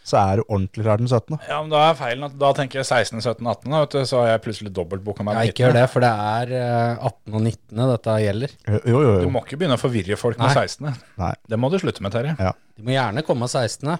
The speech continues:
Speaker 3: handle på Kiwi og kjøre opp i depot og grille.
Speaker 1: Ja, ta
Speaker 3: Men
Speaker 1: ut
Speaker 3: det
Speaker 1: noen
Speaker 3: skjer
Speaker 1: penger
Speaker 3: ikke noe
Speaker 1: i,
Speaker 3: før syttende.
Speaker 1: ta ut noen penger i Sparebank en og litt sånn.
Speaker 3: Ja.
Speaker 2: <laughs> Ja, det. Rett og slett. Det, mm, ja.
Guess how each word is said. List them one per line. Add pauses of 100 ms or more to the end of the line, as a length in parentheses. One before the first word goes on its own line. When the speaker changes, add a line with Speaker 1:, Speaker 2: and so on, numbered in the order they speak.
(320)
Speaker 3:
handle
på
Kiwi
og
kjøre
opp
i
depot
og
grille. (360)
Speaker 1:
Ja,
ta
Speaker 3:
Men
Speaker 1:
ut
Speaker 3:
det
Speaker 1:
noen
Speaker 3:
skjer
Speaker 1:
penger
Speaker 3:
ikke
noe
Speaker 1:
i,
Speaker 3:
før
syttende. (120)
Speaker 1:
ta
ut
noen
penger
i
Sparebank
en
og (240)
litt
sånn. (320)
Speaker 3:
Ja. (160)
Speaker 2:
<laughs>
Ja, (200)
det. (800)
Rett
og
slett. (640)
Det, (240)
mm, (1080)
ja.